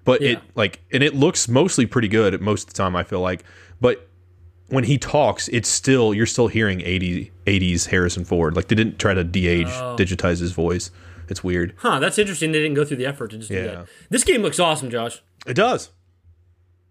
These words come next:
Speaker 2: And I have a lot of faith in Machine
Speaker 1: Gonna
Speaker 2: Game.
Speaker 1: solve a mystery, a puzzle. Indiana Jones and the Great Circle, is that it?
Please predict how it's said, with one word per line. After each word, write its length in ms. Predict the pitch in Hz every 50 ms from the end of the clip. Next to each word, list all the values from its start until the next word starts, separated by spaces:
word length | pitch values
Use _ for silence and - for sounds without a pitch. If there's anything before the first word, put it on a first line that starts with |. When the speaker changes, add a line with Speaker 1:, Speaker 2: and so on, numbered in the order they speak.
| _ _ _ _ _ _ _ _ _ _ _ _
Speaker 2:
And 100 | 131 135
I 160 | 147 170 147 131 117
have 120 | 151 156 143
a 20 | 127
lot 140 | 127 135
of 80 | 127 -
faith 180 | - 139 127 110
in 80 | 117
Machine 140 | 113 110 123
Speaker 1:
Gonna 60 | 120 107
Speaker 2:
Game. 100 | 101 -
Speaker 1:
solve 200 | 135 131 139 135
a 40 | 120
mystery, 440 | 107 110 120 120 - - 151 143 131
a 60 | 104
puzzle. 500 | - - 120 120 131 135 151 156 165 - _ _ _ _ _ _ - - - _ - _ _ _ -
Indiana 320 | - 131 143 165 170 156
Jones 240 | 127 131 151 160 147
and 80 | 151
the 60 | 143 120
Great 200 | 147 156 143 -
Circle, 380 | - - 185 196 - 269 262
is 60 | 202
that 160 | 165 190 208 240
it? 180 | 269 320 -